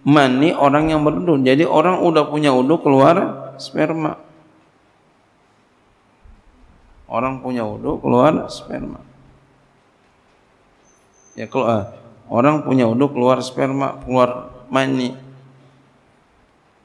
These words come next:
Ya. Bagaimana tuh gambarannya? Ini orang ngimpi lagi udah punya wudu, tidur. Lagi tidur, ngimpi keluar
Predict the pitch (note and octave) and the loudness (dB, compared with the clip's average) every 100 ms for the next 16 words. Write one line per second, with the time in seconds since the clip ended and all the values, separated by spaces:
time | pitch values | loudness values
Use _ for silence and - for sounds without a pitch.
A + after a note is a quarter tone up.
0 | _ _ _ - A#2 C3+ - - - - | _ _ _ -8 -4 -6 -8 -20 -20 -20
1 | - - _ _ _ _ _ _ _ _ | -20 -20 _ _ _ _ _ _ _ _
2 | - A#2+ C3+ G#3 A#3 E3+ C#3+ D3 D3 D3 | -6 2 4 4 2 0 0 0 0 0
3 | D#3 E3+ E3+ D3 - - - - _ _ | 0 -4 -4 -6 -6 -18 -20 -20 _ _
4 | _ _ - A#2+ B2+ A#2 A2 B2 D#3 E3+ | _ _ -6 -2 0 0 0 -2 -2 -6
5 | E3 - - _ _ _ _ _ - D3+ | -14 -18 -20 _ _ _ _ _ -6 -4
6 | D#3+ D#3 - - D3 - - A#2+ A#2+ B2 | -2 -6 -10 -6 -4 -6 -6 -4 -4 -6
7 | - - A#2+ A2+ B2+ A2+ G#2+ A2+ E3 F#3+ | -8 -2 -2 -2 -2 -2 -2 0 0 0
8 | - - - _ - E3+ D#3+ E3 F#3+ - | -10 -20 -20 _ -2 -2 -2 -6 -8 -12
9 | - B2 B2+ B2+ A#2 A#2 F3 A3 - - | -4 0 2 2 2 4 4 2 -4 -14
10 | - - _ _ C#3 D3+ D3+ - - - | -20 -20 _ _ 0 0 -2 -4 -2 -2
11 | C3+ - - B2 A#2 C#3+ D#3+ - - | -4 -6 0 2 2 2 0 -8 -14